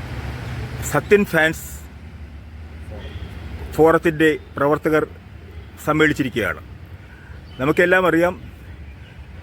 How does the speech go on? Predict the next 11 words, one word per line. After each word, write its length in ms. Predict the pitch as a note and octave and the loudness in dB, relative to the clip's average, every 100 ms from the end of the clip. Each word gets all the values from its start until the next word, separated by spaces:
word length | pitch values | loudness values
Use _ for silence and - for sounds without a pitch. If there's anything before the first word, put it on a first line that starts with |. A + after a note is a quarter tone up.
| - | -8
ഇന്ന് 140 | C#3 E3+ E3 | 0 2 4
ജീവിച്ചിരിക്കുന്ന 560 | F3+ F3+ E3+ F#3 E3+ F3+ - - - - - - - - D#3+ | 4 2 4 4 4 2 0 -10 -16 -16 -14 -14 -14 -12 -8
മിക്കവാറുമുള്ള 580 | D3 F3+ F3 F3 E3 E3+ F#3 - - - - - - - | 2 6 6 6 4 4 2 -4 -16 -16 -16 -18 -16 -8
പുത്തൻകൂറ്റുകാരും, 800 | D3 C#3 F3 E3+ F3 E3 E3 E3+ F3+ - - - - | -4 0 4 4 4 6 6 6 2 -8 -14 -14 -12
ആ, 40 | D#2 B2 B2 | -8 -6 -2
പുതുതലമുറയിൽപ്പെട്ട 760 | D3+ F3+ F3 E3+ F3 E3+ D#3+ E3+ F3 - - - - - - - - C#3 | 4 6 6 6 4 4 2 2 0 -2 -12 -14 -12 -12 -12 -12 -2 0
നടന്മാർക്കെല്ലാം 720 | C#3+ E3+ E3+ F3 D#3+ E3 F3+ E3 | 2 4 6 6 6 6 4 0
തന്നെയും, 320 | D#3+ E3 F#3+ - - - | 2 2 0 -4 -6 -2
നടന്മാർക്കും 560 | C3 D3+ E3 E3+ G#3 G3+ - - - - - - - - - - | 0 4 4 4 0 -2 -8 -10 -10 -10 -12 -12 -10 -10 -10 2
നടികൾക്കും 420 | C#3+ E3 F#3 G#3 F#3 | 4 6 6 6 6
പോലും 260 | E3 D#3+ | 6 6